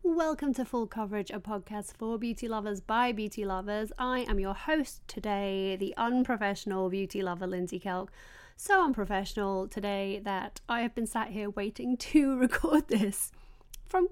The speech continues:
gonna conservatively say twenty minutes, uh, but there's been a fun helicopter circling our house. Um, not looking for me, as far as I know.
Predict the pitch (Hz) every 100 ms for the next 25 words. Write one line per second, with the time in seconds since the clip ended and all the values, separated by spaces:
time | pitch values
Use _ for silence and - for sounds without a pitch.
0 | - 427 453 - 349 - 311 294 285 269
1 | 254 262 269 - 254 269 285 220 - -
2 | - - - 285 302 302 320 - 330 311
3 | 330 311 330 320 - 220 - 196 180 208
4 | 185 202 190 190 196 190 185 208 254 -
5 | - - - 226 220 220 214 320 220 -
6 | 196 208 220 196 220 - 208 175 196 190
7 | 190 190 185 202